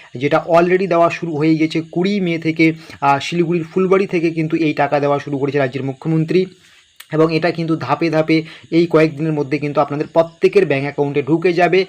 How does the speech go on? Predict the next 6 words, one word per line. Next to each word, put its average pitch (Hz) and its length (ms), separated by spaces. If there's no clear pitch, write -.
হ্যাঁ, 156 180
আপনার 175 540
যদি 185 320
এলাকায় 165 380
ক্ষতি 190 420
হয়, 131 200